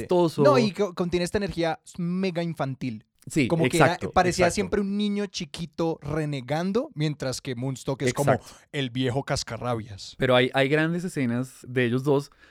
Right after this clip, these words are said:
Speaker 1: Cuando hablamos, digamos, de, de, de, de cómo conocí a Lelutier, en ese Luterías que, insisto, creo que es como del noventa tal vez. Al principio dije que el ochenta y uno, pero ahora estoy pensando que es más como de los noventa.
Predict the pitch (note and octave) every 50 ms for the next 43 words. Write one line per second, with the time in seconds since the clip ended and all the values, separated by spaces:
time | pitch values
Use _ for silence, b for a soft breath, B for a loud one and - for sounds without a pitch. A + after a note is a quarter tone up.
0 | b b b C3+ C3+ C3+ C3 C3 C3+ C#3 D3+ E3 E3 D3 C3 C#3 D#3+ D#3+ C#3+ A#2
1 | A#2+ B2 A2+ A2 F#2+ A2+ A#2 A2 A2 G2+ A#2 A#2+ A2 - B2 B2+ B2+ - E3 E3
2 | D3 - A#2 A2 B2 D3+ D3+ - - A#2 A#2 A#2 B2 B2 - _ _ _ _ -
3 | - C#3+ C#3 D3+ D#3+ E3 - F3+ E3+ F3+ F3+ - C#3 B2 B2 A#2 A2+ A2+ A#2+ C3
4 | - - - - _ _ _ _ _ - C#3+ C#3 B2+ A#2+ A#2 - _ - B2 B2
5 | - C#3 B2 - - C3 - D3 D3 - - - F3 E3+ E3 D3+ B2 A2+ A2 A#2
6 | C3+ D3+ D#3+ D#3 D3 D#3+ D3+ - D3 D3+ D3 D3+ D3 D3+ D3 - - - - A#2+
7 | B2+ B2 C3 A#2+ A#2+ A#2+ C#3 D3+ D3+ D3+ D3 D#3+ D3+ D3 D3 - A2+ - A2+ A2
8 | A2+ A#2+ C#3 C#3 A#2 A2 - C#3 C3 C#3 C#3+ D3 C#3+ D3 D3+ C#3+ - D#3 D#3 D3
9 | C#3 B2+ A#2 G#2+ G#2+ G#2 G2+ - A#2+ D3